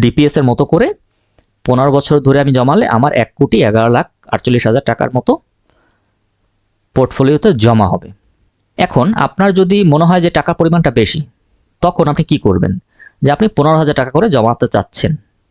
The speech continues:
তখন কিন্তু আপনার সবকিছু সেম থাকলে আপনার এখানে তেরাশি লক্ষ টাকার মতো আসবে। তো আপনি তো চাচ্ছেন কোটি টাকা পোর্টফোলিও বানাতে। এখন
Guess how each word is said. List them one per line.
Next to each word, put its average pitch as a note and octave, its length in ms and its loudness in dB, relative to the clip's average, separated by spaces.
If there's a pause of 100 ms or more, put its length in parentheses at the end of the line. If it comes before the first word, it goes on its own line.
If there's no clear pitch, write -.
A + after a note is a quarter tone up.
(2250)
তখন A#3 240 0
কিন্তু A#3+ 460 0
আপনার D#3+ 380 -2 (320)
সবকিছু A3 400 -2
সেম F#3 260 2
থাকলে F#3 440 -2
আপনার C3 280 -2
এখানে G#3 160 -2
তেরাশি B2+ 300 -2
লক্ষ A#2 200 -2
টাকার G#2 280 -4
মতো C#3 160 -2
আসবে। G#2 280 -6 (760)
তো C3+ 80 0
আপনি E3 140 -2
তো - 140 -2
চাচ্ছেন E3 220 -2
কোটি D#3+ 180 0
টাকা E3 180 -2
পোর্টফোলিও D3 440 0
বানাতে। B2 380 -2 (720)
এখন F#3+ 420 -2